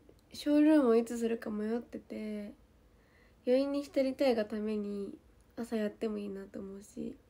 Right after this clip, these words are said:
夜やってもいいなと思うんですけど。そう。寝れる？うん、寝たいですもん。眠たいもん。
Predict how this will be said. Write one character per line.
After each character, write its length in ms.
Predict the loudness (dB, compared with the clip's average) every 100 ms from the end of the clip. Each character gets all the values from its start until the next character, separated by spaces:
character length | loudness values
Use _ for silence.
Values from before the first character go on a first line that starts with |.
| _ _ _ _ _ _ _
夜 180 | 0 0
や 100 | 0
っ 20 |
て 140 | -4 -8
も 100 | -10
い 80 | -10
い 20 |
な 140 | -12
と 160 | -14 -14
思 100 | -14
う 40 | -14
ん 60 |
で 60 | -18
す 100 | _
け 100 | -20
ど。 40 | -20 _ _ _ _ _ _ _ _ _ _ _
そ 60 | -16
う。 40 | -16 -18 _ _ _ _ _ _ _ _ _ _ _ _ _ -20 -20 -20 -20 _ -2
寝 100 | 0
れ 120 | 0
る？ 200 | -2 -6
う 20 | -4
ん、 120 | -4
寝 120 | -4
た 160 | -4 -2
い 80 | -2
で 80 |
す 140 | -4 -8
も 140 | -12
ん。 60 | -10
眠 200 | -10 -10
た 160 | -6
い 60 | -6
も 120 | -6
ん。 160 | -10